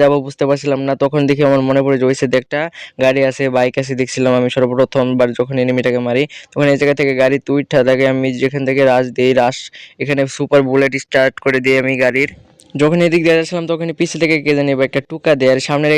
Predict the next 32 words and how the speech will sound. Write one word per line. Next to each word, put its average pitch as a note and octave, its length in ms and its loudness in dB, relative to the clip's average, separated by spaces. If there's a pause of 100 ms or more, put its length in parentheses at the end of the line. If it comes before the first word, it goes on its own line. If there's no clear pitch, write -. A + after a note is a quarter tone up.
এদিক D3 220 -4
দিয়ে D3+ 180 4
আসে D#3 160 -4 (120)
কিন্তু D3 220 -6
এটাকে C#3 200 -6
আমি C#3+ 120 -6
হেডশট C#3 300 -4
মাইরা C#3+ 220 2
একবার C3+ 220 -2
তার C3+ 160 0
টিম C#3 160 0
ওয়াইপ C3+ 160 0
আউট C3 160 0
করে B2+ 160 2
দিই। D#3 100 2 (280)
পিছে D3+ 240 0
থেকে D#3 180 0
যেটা D3+ 220 2
মারছিল D3+ 240 0 (100)
সেটাকেও D3+ 420 0 (100)
কিন্তু D3 160 -6 (140)
দুর্দান্ত D3 500 0
হেডশট C#3+ 340 -6
মাইরা C3+ 260 -2
তার B2+ 120 2 (100)
টিম C3 200 -8 (140)
ওয়াইপ A#2+ 240 -4 (100)
আউট A#2+ 160 -14 (100)
করে A#2+ 260 -2
দিছি, A#2+ 260 -8 (480)
যাতে C3+ 220 0 (100)
সে C3+ 100 0